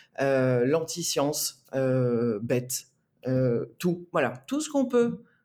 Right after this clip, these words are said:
euh, constater aujourd'hui en, en problème plus ou moins avéré, mais quand même grave, eh ben, il y a tout dans ce, dans ce film-là. Et, euh, alors, il est pas très optimiste, hein, indéniablement, mais, euh, mais je, je l'ai trouvé remarquablement bien fait.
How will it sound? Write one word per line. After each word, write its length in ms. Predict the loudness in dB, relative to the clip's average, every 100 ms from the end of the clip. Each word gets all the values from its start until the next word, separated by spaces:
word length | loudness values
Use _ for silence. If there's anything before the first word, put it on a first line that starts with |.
| _
euh, 720 | 0 2 4 4 4 2 2 0
constater 560 | -2 0 0 0 2
aujourd'hui 440 | 2 2 0 2 2
en, 420 | 2 2 0 0
en 140 | -2
problème 520 | -2 -2 0 0 -2 -6
plus 280 | -6 -2
ou 60 | 0
moins 200 | 2 2
avéré, 560 | 2 2 2 0 -2 -6 -20 -20 -4
mais 100 | -2
quand 120 | 2
même 280 | 4 2 0
grave, 420 | -4 -2 -2 -2 -6 -14 -20 _ -2
eh 60 |
ben, 100 | 0
il 60 | 0
y 40 |
a 60 | 0
tout 180 | -4 -4
dans 140 | -4
ce, 380 | -2 -2 -2 -2
dans 180 | -2 -4
ce 160 | -6
film-là. 480 | -2 0 2 0 -2 -12 -20 -20 _
Et, 380 | -2 0 2 2
euh, 680 | 2 2 0 0 0 -2 -2
alors, 180 | 0 0
il 80 | 0
est 40 |
pas 100 | -2
très 220 | -2 0
optimiste, 480 | 0 -2 -4 -4 -2
hein, 160 | -2 0
indéniablement, 600 | 2 2 2 0 -2 -8 _ _ _ _
mais, 460 | -2 2 2 2
euh, 340 | 2 2 2 2
mais 140 | 2
je, 360 | 2 0 -2 -6
je 160 | -6 -2
l'ai 140 | -2
trouvé 480 | -4 -4 -4 0 0
remarquablement 760 | 0 -2 -2 -2 -2 0 -2
bien 240 | -2 -2 -4
fait. 360 | -4 -4 -4